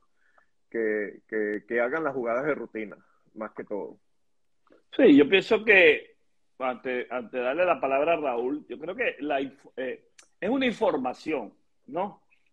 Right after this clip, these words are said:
Speaker 2: Porque yo creo que, y, y yo tengo una perspectiva, y, y, y siempre cuando tú haces un comentario, la gente siempre te va a cuestionar y todo el mundo, pero uno tiene que respetar la des-, la, la opinión de cada quien.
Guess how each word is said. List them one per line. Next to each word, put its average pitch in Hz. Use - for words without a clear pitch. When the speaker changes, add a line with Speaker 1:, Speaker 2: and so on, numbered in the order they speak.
Speaker 2:
Porque 156
yo 165
creo 214
que, 151
y, 143
y -
yo 139
tengo 190
una 196
perspectiva, 160
y, -
y, 101
y 110
siempre 151
cuando 131
tú 147
haces 156
un 170
comentario, 147
la 123
gente 123
siempre 143
te 123
va 120
a -
cuestionar 139
y 143
todo 143
el 139
mundo, 139
pero 107
uno 143
tiene 160
que 156
respetar 143
la 156
des-, 139
la, 113
la 107
opinión 127
de 143
cada 127
quien. -